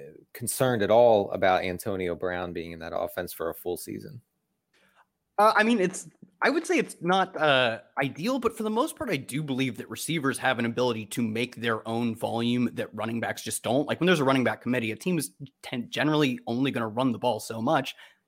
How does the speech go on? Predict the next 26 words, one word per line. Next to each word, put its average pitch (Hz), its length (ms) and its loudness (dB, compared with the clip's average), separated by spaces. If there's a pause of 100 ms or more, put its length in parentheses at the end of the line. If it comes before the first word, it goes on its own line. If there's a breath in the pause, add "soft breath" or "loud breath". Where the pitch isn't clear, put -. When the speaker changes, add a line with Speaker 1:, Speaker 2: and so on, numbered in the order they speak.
Speaker 2:
You 113 120 -4
get 127 220 0
fifty 131 180 -2
percent 127 400 0
of 110 100 -4
the, 123 260 4
the 117 120 0
running 117 200 4
back 120 220 0
carries 120 240 2
they're 113 140 -4
allotted. 113 400 2
It 131 100 0
is 123 240 2
a 117 320 2 (240 soft breath)
somewhat 131 520 2 (160)
finite 120 520 0
pie. 110 420 4 (300 soft breath)
Whereas 120 360 2
having 147 380 4
another 123 500 2
talented 120 360 -4
receiver 175 380 -2
into 117 100 -2
the 113 80 -4
mix 117 240 -4